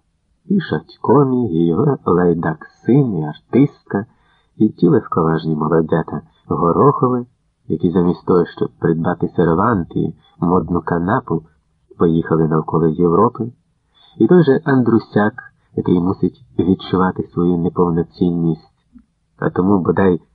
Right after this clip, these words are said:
з чорної заздрості міг насолити сусідам. Маринич перечитував соціологічну анкету, розроблену групою Будяка.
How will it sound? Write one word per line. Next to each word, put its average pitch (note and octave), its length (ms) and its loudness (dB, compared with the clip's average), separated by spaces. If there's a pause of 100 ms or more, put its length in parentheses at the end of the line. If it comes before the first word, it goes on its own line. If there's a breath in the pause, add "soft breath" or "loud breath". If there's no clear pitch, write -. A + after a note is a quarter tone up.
з - 200 -18
чорної E2 500 0
заздрості F#2+ 720 -2 (340 soft breath)
міг G2+ 280 2 (280)
насолити E2+ 760 -2 (260)
сусідам. F2 560 -2 (960)
Маринич F3 520 4
перечитував D#3 680 4
соціологічну C3+ 680 2
анкету, G#2+ 540 0
розроблену A2 680 2
групою G2 520 0
Будяка. F#2 600 -4